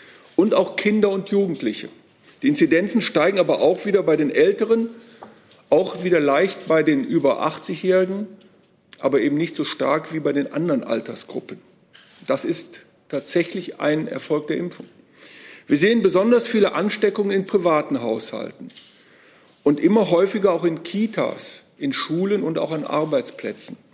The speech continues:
Und vielen Fällen kann man sich aber nicht, kann man nicht mehr nachvollziehen, wo sich jemand angesteckt hat, denn prinzipiell, das wissen wir ja auch, kann man sich ja überall anstecken. Dort, wo Menschen zusammenkommen. Das Virus verbreitet sich überall dort, wo Menschen zusammenkommen.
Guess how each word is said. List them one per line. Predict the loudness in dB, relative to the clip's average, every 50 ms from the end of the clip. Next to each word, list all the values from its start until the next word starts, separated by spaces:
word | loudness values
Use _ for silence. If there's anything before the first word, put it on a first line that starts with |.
| -20 _ -20 -20 -20 -20 -20 _ -2
Und | 0 0 0
vielen | 2 2 2 4 4 2
Fällen | 2 2 2 4 4 2 2
kann | 0 0 2
man | 2 0 -2
sich | -2 -2 0 2
aber | 2 2 2
nicht, | 0 -2 -6 -8 -6 -2
kann | 0 0
man | 2 0
nicht | 0 0 -2
mehr | -2 0
nachvollziehen, | 2 2 0 0 -2 -2 -2 -2 0 0 2 2 4 4 4 0 -2 -6
wo | 0 2 2
sich | 2 2 0 0 0
jemand | 2 2 2 0 2
angesteckt | 0 0 2 2 0 0 0 0 0 -2 0 0
hat, | 0 0 0 -2 -12 -20 -20 -20 -20 -20 -20 -20 -20 -20 -20 -16 _ 0
denn | 0 0 2
prinzipiell, | 2 0 0 2 0 -6 -6 0 2 2 4 4 4
das | 2 2 -2 -2 -8 -10 -6 -4
wissen | -4 -2 -2 0 2
wir | 2
ja | 2 2 2
auch, | 2 2 2 2 2 -2 -12 -16 -18 -14 -6
kann | -4 -4 -2 -2
man | -2 -2
sich | -4 -6 -8 -2
ja | -2 -2 -2 -2 -6 -10 -8 0
überall | 0 2 2 2 0 0 0 -2 -2 -4 -8 -16 -20 -20 _ _
anstecken. | -4 0 0 0 0 -2 -4 -6 -6 -6 -6 -10 -12 -14 -14 -20 -20 _ _ _ _ _ _ _ _ _ _ _
Dort, | 0 2 2 2 2 0 -4 -8 -10 -12 -12 -20 -14 -4
wo | -2 0
Menschen | 2 2 2 2 0 0 -4 -6 -6
zusammenkommen. | -2 -2 2 2 2 2 2 0 -2 -2 -6 -8 -8 -8 -10 -10 -4
Das | -2 -2 -2 0
Virus | 2 2 4 4 4 0
verbreitet | 2 0 0 2 2 2 2 2 0 -2 -6 -8
sich | -8 -8 -10 -8 -6
überall | -6 -2 0 0 0 2 0 -2 -2
dort, | 2 2 4 4 4 2 0 -2 0
wo | 0 0
Menschen | 0 0 0 0 -2 -4 -8 -10 -10
zusammenkommen. | -8 -6 -4 -2 0 0 0 0 -2 -4 -6 -12 -12 -12 -14